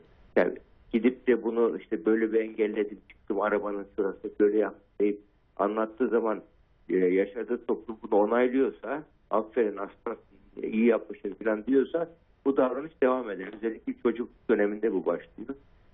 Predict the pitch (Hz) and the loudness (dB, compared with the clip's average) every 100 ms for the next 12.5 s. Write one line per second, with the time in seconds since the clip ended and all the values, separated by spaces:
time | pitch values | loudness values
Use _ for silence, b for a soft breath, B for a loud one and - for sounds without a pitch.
0 | - 92 87 - 117 110 - 123 - 117 | 0 0 0 0 0 0 -4 -2 2 4
1 | 113 110 110 107 104 _ _ - 104 101 | 2 0 0 0 -2 _ _ 0 2 2
2 | 104 - 113 123 117 110 110 107 - 113 | 0 0 0 0 0 -2 -4 -8 -4 -2
3 | 104 101 107 104 107 104 104 - _ - | -2 -2 -4 -2 4 4 2 -6 _ -10
4 | 98 107 110 - 131 135 135 113 120 - | -2 0 0 2 2 2 0 2 0 0
5 | - 151 135 - 117 110 120 113 95 85 | -8 -8 -8 -8 -8 -2 2 4 2 -2
6 | - _ _ _ _ 98 92 - 92 107 | -6 _ _ _ _ -4 -2 2 2 2
7 | - 123 123 117 120 110 - _ _ 98 | 2 2 2 2 0 -2 -8 _ _ 0
8 | 92 95 82 92 - - - 101 98 85 | 2 2 0 -4 -8 -14 -2 0 0 -4
9 | - 104 107 - - 104 123 117 110 120 | -2 0 0 -2 -2 0 2 0 0 -4
10 | - 117 101 98 98 - _ _ _ 90 | -2 -2 0 0 -2 -4 _ _ _ -2
11 | 90 - 107 120 131 - 120 - 110 110 | -2 -2 -4 0 0 0 -2 2 2 2
12 | 107 - 113 98 92 | -2 0 0 0 -4